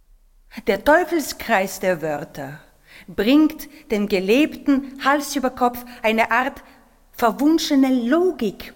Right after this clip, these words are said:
bei. Die Pantomime ist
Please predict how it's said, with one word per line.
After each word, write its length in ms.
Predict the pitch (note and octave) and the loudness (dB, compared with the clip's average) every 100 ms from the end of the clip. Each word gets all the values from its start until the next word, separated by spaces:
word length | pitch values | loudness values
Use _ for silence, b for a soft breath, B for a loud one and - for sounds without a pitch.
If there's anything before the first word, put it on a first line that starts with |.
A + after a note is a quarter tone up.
| - | -6
bei. 400 | C#3+ C3+ D3 D#3+ - _ _ _ _ _ _ _ _ _ _ _ _ _ _ _ _ _ _ _ - B B B B3+ | -4 -4 -10 -14 -20 _ _ _ _ _ _ _ _ _ _ _ _ _ _ _ _ _ _ _ -20 B B B -2
Die 80 | |
Pantomime 600 | B3+ B3+ C4 C4+ E4+ E4 D#4 | 2 2 4 4 6 6 4
ist 420 | C4 - - | 0 -6 -10